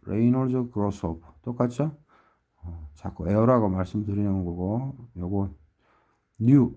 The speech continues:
알파, 디에이비 다 아시는 거고요. 그리고 슈미트 남바 디에이비 분의 케이씨, 엘씨, 어, 암기 좀 해주시고, 러셀 남바는 우리 너무 많이 했죠.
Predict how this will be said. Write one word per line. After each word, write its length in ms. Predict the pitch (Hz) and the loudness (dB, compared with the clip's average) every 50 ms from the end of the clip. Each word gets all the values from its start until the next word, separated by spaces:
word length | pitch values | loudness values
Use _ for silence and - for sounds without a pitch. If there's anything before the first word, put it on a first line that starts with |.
| - _ | -12 _
알파, 640 | - 92 90 95 92 92 - - 117 117 120 123 120 120 | -10 -4 -2 -2 -2 -4 -4 -2 0 0 0 0 -4 -6
디에이비 840 | - - 101 104 104 101 98 92 - 98 107 117 131 139 139 139 - | -6 -4 -2 0 2 0 0 0 0 0 2 2 0 0 -4 -6 -10
다 240 | - 85 80 - - - | -12 -12 -12 -12 -12 -14
아시는 460 | - - 98 92 - 113 104 95 87 | -12 -10 -10 -6 -2 0 0 0 0
거고요. 300 | 85 85 85 80 85 90 - - _ _ _ _ _ _ _ _ _ _ _ _ _ _ _ - | -2 -4 -6 -6 -6 -8 -10 -16 _ _ _ _ _ _ _ _ _ _ _ _ _ _ _ -12
그리고 360 | 95 92 92 95 98 104 110 | -8 -4 -2 0 0 0 -2
슈미트 380 | - - - 156 151 147 - 127 | -2 0 2 2 2 4 4 4
남바 600 | 110 101 90 85 87 90 98 107 117 123 123 123 - | 4 4 4 4 4 4 4 4 2 2 0 -4 -4
디에이비 640 | - 110 110 - - - 92 95 98 98 104 104 | -2 -2 -2 -2 -2 -2 0 0 2 2 2 0
분의 600 | 104 107 104 101 87 87 92 98 110 120 123 120 | 0 0 0 0 2 0 0 0 0 -2 -2 -4
케이씨, 500 | - - 113 110 113 113 - - - 107 | -4 -2 0 0 0 0 -4 -6 -6 -4
엘씨, 560 | 90 87 90 95 - - - 92 87 80 80 - - 82 | -2 -2 -2 -4 -6 -6 -6 -6 -6 -6 -10 -16 -16 -14
어, 240 | 90 90 85 82 78 - | -12 -10 -10 -10 -12 -10
암기 400 | - 80 85 95 98 101 95 98 | -8 -4 -2 0 2 0 0 0
좀 160 | 87 87 87 | -2 -2 0
해주시고, 640 | 110 113 110 104 98 98 - - 95 92 87 80 - _ - - _ _ _ _ _ _ - | 0 0 0 0 -2 -2 -2 -4 -4 -4 -4 -6 -10 _ -20 -20 _ _ _ _ _ _ -4
러셀 380 | 90 98 104 101 - 120 110 | 0 0 0 2 2 2 4
남바는 400 | 107 98 92 92 92 95 104 104 | 4 4 4 4 2 2 2 0
우리 200 | 92 90 98 92 | 0 0 0 0
너무 200 | 87 85 92 107 | 2 2 4 4
많이 260 | 120 120 120 123 135 | 6 6 6 4 4
했죠. 320 | 123 117 - - 87 90 | 2 -2 -2 -6 -10 -10